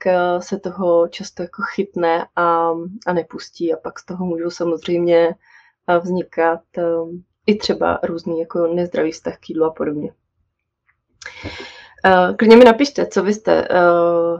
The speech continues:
eh, slýchávali jako děti, eh, jako děti, eh, ve své rodině, o sobě, o svém těle, o tom, co máte nebo nemáte jíst. Eh, u mě, eh, ten zlom nastal,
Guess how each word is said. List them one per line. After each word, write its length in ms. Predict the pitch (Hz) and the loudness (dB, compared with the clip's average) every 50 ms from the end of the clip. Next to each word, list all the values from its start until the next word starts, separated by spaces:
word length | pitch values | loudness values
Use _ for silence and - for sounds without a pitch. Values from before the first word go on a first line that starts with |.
| 175 - - - | -8 -14 -10 -6
eh, 260 | 185 180 175 175 175 | -4 -2 0 0 -2
slýchávali 720 | 175 - - 202 196 - 208 185 180 170 170 170 165 170 | -2 0 0 0 2 4 6 6 6 8 6 6 6 6
jako 200 | 175 175 175 190 | 6 4 2 -6
děti, 720 | 180 175 180 185 _ - - 190 175 175 196 233 277 - - _ _ - | -6 -4 -6 -8 _ -6 -2 0 0 0 0 -2 -4 -8 -14 _ _ -8
eh, 180 | 190 180 175 175 | -6 -4 -4 -4
jako 200 | 175 175 - 190 | -4 -6 -6 -6
děti, 680 | 175 175 180 175 180 _ - 190 185 180 180 175 - - - | -4 -2 -4 -4 -4 _ -2 0 0 0 0 -2 -4 -4 -2
eh, 60 | 180 175 175 170 170 175 170 | 0 0 0 0 0 -2 -4
ve 80 | 175 | -6
své 340 | 175 - - 185 180 190 185 | -8 -10 -10 -6 -2 0 0
rodině, 520 | 180 180 180 226 220 208 156 151 - - - | 0 0 0 2 2 2 2 2 -2 -4 -2
o 200 | - 165 165 160 160 - - - - - - - | 0 0 0 0 -2 -10 -14 -14 -16 -16 -12 -4
sobě, 520 | - 185 185 180 196 190 185 190 190 185 - | -4 -4 0 2 4 6 6 6 6 4 2
o 60 | 175 | 0
svém 300 | - - - 165 165 175 | -6 -6 -6 -6 -6 -6
těle, 640 | - - 202 190 196 196 196 190 185 185 180 185 - | -4 0 2 4 6 6 6 8 6 6 4 4 0
o 80 | 180 | -2
tom, 180 | 190 - 180 170 170 | -6 -8 -10 -10 -10
co 160 | - - 185 | -8 -6 -4
máte 560 | 175 165 160 165 - - - 196 190 185 185 180 | 0 0 0 0 0 -2 0 2 2 2 2 0
nebo 220 | 170 170 170 170 | -2 -2 -2 -2
nemáte 480 | 170 165 156 160 160 185 202 - - 196 | 0 0 0 0 -2 -2 -2 -4 -4 -4
jíst. 440 | 190 180 175 175 175 208 - _ _ _ _ _ _ _ _ _ _ _ _ _ _ _ _ _ _ - - - _ _ _ _ _ - - - _ _ _ - | -4 -4 -4 -6 -6 -8 -10 _ _ _ _ _ _ _ _ _ _ _ _ _ _ _ _ _ _ -20 -20 -20 _ _ _ _ _ -20 -20 -20 _ _ _ -2
Eh, 200 | 180 175 175 170 - - | 0 0 0 0 2 2
u 100 | 220 220 | 4 6
mě, 560 | 226 233 233 226 208 202 208 202 208 208 - - | 6 6 6 6 6 4 2 2 0 -2 -4 -2
eh, 260 | - 180 175 175 175 185 185 | 0 0 0 0 -2 -2 -2
ten 200 | 196 202 214 226 | -2 0 0 0
zlom 520 | 214 196 185 165 156 151 156 180 214 220 | -2 -2 0 0 2 2 2 0 0 0
nastal, 680 | 208 190 190 - - _ - 196 196 196 196 202 185 | -2 -2 -4 -6 -10 _ 0 2 4 4 2 2 0